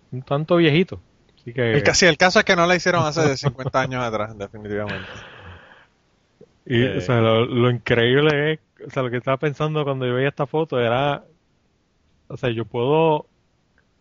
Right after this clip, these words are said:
Speaker 1: o sea, u-, uno en la escuela en algún momento te tienen que enseñar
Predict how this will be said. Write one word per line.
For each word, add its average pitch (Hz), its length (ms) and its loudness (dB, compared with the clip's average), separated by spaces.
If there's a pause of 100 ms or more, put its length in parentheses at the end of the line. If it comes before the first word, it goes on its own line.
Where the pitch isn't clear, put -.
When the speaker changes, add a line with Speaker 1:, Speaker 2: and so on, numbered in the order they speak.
(1160)
Speaker 1:
o 127 60 -10
sea, 135 160 0
u-, 123 280 -8
uno 135 240 0
en 196 80 2
la 185 80 4
escuela 143 880 0
en 120 60 -4
algún 110 260 -6
momento 139 440 -2
te 135 120 -2
tienen 120 300 -2
que - 160 -2
enseñar 143 800 0